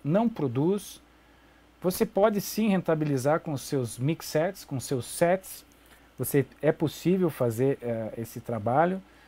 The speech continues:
É, isso é bem atual, bem novo, é, eu até vou mostrar pra vocês ali alguns, algumas ferramentas que,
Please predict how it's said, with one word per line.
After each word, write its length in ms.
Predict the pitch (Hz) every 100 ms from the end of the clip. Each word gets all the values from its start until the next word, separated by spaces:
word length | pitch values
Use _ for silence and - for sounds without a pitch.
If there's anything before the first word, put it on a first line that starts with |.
| - -
É, 120 | 117
isso 180 | 139 -
é 20 |
bem 220 | 170 170 208
atual, 420 | - 139 135 175
bem 200 | 147 147
novo, 500 | 135 143 180 185 185 -
é, 500 | 127 127 123 123 120 123
eu 100 | 123
até 200 | 113 156
vou 100 | 160
mostrar 320 | 143 - 156
pra 100 | 156
vocês 400 | 123 117 147 139
ali 220 | 123 127
alguns, 460 | 131 123 151 - - - -
algumas 280 | 120 123 135
ferramentas 600 | - 139 123 117 156 -
que, 160 | -